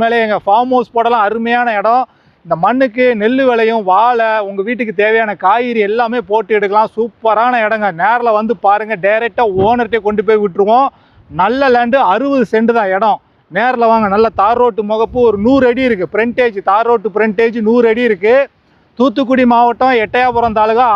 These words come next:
ஆத்திக்கிணறு மாலு. ஆத்திக்கிணறு வில்லேஜ் அந்த இருக்கு பாருங்க. ஆத்திக்கிணறு வில்லேஜ் பக்கத்திலே தான் இந்த இடம் அமைஞ்சிருக்கு. நல்ல சொத்துங்க, அறுபது சென்ட். நல்ல பஸ் ரூட்டு, பஸ்லேயே வந்து வயக்காட்டுக்கு வந்து இறங்கிடலாம். கோயில்பட்டியிலேருந்து கரெக்டா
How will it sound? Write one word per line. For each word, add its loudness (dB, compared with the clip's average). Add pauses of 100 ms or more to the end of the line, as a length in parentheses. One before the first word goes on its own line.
ஆத்திக்கிணறு -2
மாலு. 0 (420)
ஆத்திக்கிணறு 0
வில்லேஜ் 0
அந்த 0
இருக்கு -2
பாருங்க. 0 (160)
ஆத்திக்கிணறு -2
வில்லேஜ் 0 (100)
பக்கத்திலே -2
தான் 0
இந்த -2
இடம் 0
அமைஞ்சிருக்கு. 0 (640)
நல்ல 0
சொத்துங்க, 0 (160)
அறுபது 0
சென்ட். 0 (500)
நல்ல 2 (160)
பஸ் 0
ரூட்டு, 0 (280)
பஸ்லேயே 0
வந்து 0
வயக்காட்டுக்கு -2
வந்து 0
இறங்கிடலாம். -2
கோயில்பட்டியிலேருந்து 0
கரெக்டா -2